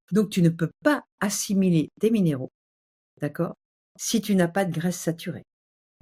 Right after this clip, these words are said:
Et parmi ces graisses saturées, t'as tes vitamines liposolubles, la, la, la dake, comme il dit, D A K E, d'accord ? Et tu ne peux les assimiler qu'avec des g-, graisses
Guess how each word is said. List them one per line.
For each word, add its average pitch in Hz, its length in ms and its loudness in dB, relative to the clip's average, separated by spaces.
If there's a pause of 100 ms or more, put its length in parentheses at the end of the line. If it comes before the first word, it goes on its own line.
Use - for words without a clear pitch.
(400)
Et 165 80 4
parmi 180 340 2
ces 190 160 2
graisses 170 220 2
saturées, 180 420 -2
t'as 165 140 0
tes - 160 -2
vitamines 170 640 0 (360)
liposolubles, 165 800 0
la, 139 200 -4
la, 139 140 -10 (100)
la 131 180 -2
dake, 190 460 2
comme 143 180 -6
il 139 80 -4
dit, 190 260 -2 (280)
D 180 320 4
A 156 220 -4 (240)
K 151 80 -6 (240)
E, 233 160 2 (320)
d'accord ? 180 420 -6 (600)
Et 175 100 6
tu 175 160 2
ne 170 80 6
peux 165 160 -4
les 147 260 0
assimiler 160 540 -2 (120)
qu'avec 131 440 -2 (420)
des 139 300 2 (840)
g-, 156 360 -4
graisses 160 460 -2